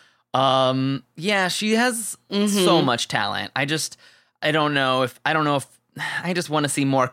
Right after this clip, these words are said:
Speaker 1: more old school classic assassins. I, I wanna see that, and I, I don't know if we're gonna get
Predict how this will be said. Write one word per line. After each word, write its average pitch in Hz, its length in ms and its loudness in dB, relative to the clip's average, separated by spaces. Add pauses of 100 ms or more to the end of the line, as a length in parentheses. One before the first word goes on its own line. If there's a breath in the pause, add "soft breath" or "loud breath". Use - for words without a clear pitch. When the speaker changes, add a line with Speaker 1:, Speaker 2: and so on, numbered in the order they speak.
(120)
Speaker 1:
more 180 320 2
old 170 280 2
school 147 260 0
classic 135 460 0
assassins. - 640 -4
I, 151 200 0
I 156 100 2
wanna 139 240 2
see 98 180 -6
that, - 300 -6
and 143 180 0
I, 127 260 0
I 127 120 0
don't 123 400 -2
know 123 100 0
if 120 100 -6
we're 131 120 0
gonna - 200 2
get 202 120 2